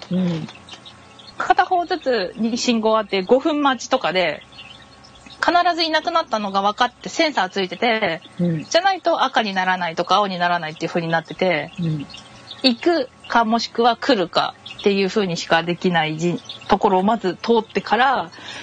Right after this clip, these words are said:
Speaker 2: 山をはるか登って車で行くんですけど、
Speaker 1: うん。
Speaker 2: で、そこ着いたら、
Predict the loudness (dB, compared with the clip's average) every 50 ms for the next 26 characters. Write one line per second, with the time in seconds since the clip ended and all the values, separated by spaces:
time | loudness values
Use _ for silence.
0 | -8 -2 2 2 2 2 2 0 0 0 0 0 0 0 0 -2 -2 -2 -2 -2
1 | -4 -2 -2 -4 -4 -6 -2 2 2 2 2 2 -2 -4 -8 -12 -18 -20 -6 -2
2 | 0 0 2 2 0 0 0 -2 0 -2 -4 -2 -2 -8 -8 -4 -4 0 2 2
3 | 2 2 0 0 0 0 0 0 -2 -6 -10 -16 -20 -20 -20 -20 -20 -20 -20 -20
4 | -20 -18 -18 -18 -18 -18 -16 -16 -16 -16 -18 -20 -20 -20 -20 -20 -20 -16 2 2
5 | 4 4 4 0 0 0 0 0 2 2 2 2 0 -6 0 2 2 2 2 0
6 | -2 -4 -4 -2 0 0 2 2 0 -2 -4